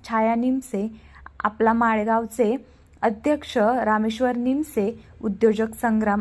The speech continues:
आंधळे, शिवाजी उबाळे, गावचे माजी उपसरपंच अंकुश शेळके,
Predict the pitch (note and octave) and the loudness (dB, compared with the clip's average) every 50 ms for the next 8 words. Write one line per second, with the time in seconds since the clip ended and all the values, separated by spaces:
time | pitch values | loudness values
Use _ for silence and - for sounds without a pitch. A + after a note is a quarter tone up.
0 | G#3 - G3+ G3 G3 G#3+ B3 C4 C4 A3+ G3 A3 A3+ - - - - - - - | -2 -4 -4 -2 0 0 0 0 0 0 -2 -4 -6 -8 -14 -20 -18 -16 -8 -6
1 | C#4 B3+ C4 C4 C4 A#3 C#4+ C4+ - - - G#3 G3 A3 A#3 B3 A#3 F#3+ F#3+ G#3+ | -2 2 2 2 2 0 -4 -10 -10 -8 -6 -2 0 2 2 2 0 0 -2 -4
2 | - - G#3 G3+ G3 F#3+ - B3 B3 A#3+ A#3+ A3+ A3 G#3 G3+ B3 C#4 C#4 B3+ C4 | -2 0 0 0 0 -2 -4 -4 -2 -2 0 0 -2 -2 -2 -4 -6 -8 -4 -4
3 | C4 C4+ C4+ - C4+ B3+ B3+ - C4 C4+ C#4 - B3 - - - A#3+ A#3+ A#3+ A#3 | -4 -4 -4 -4 -6 -4 -4 -4 -4 -4 -4 -4 -6 -6 -6 -6 -6 -6 -6 -6
4 | - B3+ B3+ - - C4+ C4+ C#4+ C#4+ C#4 - G#3+ G3+ A3+ A3 | -6 -8 -8 -6 -4 -2 -2 -2 -4 -4 -4 -4 -4 -4 -6